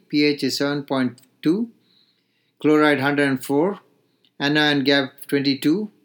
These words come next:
uh, uh, and pre-bicarbonate ion is, is, uh, at eighteen, which is low. In this case, the pre-bicarbonate ion concentration is eighteen milliequivalents per liter, suggesting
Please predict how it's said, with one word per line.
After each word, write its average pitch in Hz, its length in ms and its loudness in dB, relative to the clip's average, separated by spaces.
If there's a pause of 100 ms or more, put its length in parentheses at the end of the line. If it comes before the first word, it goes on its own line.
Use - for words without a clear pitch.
(880)
uh, 135 280 -6 (420)
uh, 131 580 -4
and 143 340 -6
pre-bicarbonate 151 800 0
ion 139 560 -2
is, 123 400 -8
is, 135 340 -4
uh, 151 40 -10
at 135 420 -6
eighteen, 180 500 -2
which 131 180 -4
is 120 200 -2
low. 147 340 0 (840)
In 139 120 -2
this 175 200 2
case, 170 420 0 (920)
the 139 200 0
pre-bicarbonate 151 800 0
ion 143 180 -2
concentration 139 680 -2
is 131 140 -2
eighteen 135 340 0
milliequivalents 135 720 -4
per 143 80 -2
liter, 156 340 0
suggesting 151 800 -2